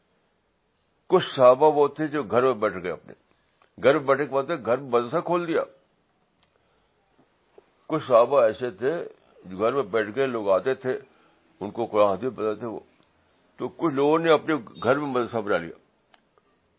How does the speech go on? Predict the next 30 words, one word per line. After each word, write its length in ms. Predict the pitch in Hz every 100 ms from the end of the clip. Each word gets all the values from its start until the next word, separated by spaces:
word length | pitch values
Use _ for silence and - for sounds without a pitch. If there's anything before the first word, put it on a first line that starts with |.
| _ -
اور 200 | 110 101
لوگوں 320 | 113 113 117
کو 100 | 107
سکھانے 360 | - 92 95
لگے۔ 180 | 80 76 - _ _ _ _ _ _ _ _ _ _ _ _ _ _
کچھ 180 | 170 151
صحابہ 280 | 151 139 156
کیا 180 | - 143
تھے، 180 | - 156 - _ _ _ _ -
وہ 120 | 135
تجارت 460 | 139 113 127 151 -
کے 80 | 143
لیے 100 | 117
نکل 200 | 117 87
گئے 120 | 87 _ _ _ _ _ _ _ _ _ _ _ _
ملکوں 320 | 110 131 147
ملکوں 280 | 123 113 107
میں۔ 120 | 90 - _ _
تجارت 300 | 123 135 151
کے 60 | 139
معنی 180 | 147
کیا 160 | 143 147
تھے؟ 200 | 139 165 - _ _ _ _ _ _ _ _
تجارت 360 | 123 147 160
کریں 240 | 147 156 175
گے 60 |
اور 80 | 175
تبلیغ 280 | 170 123 127
کریں 220 | 107 90
گے، 60 | -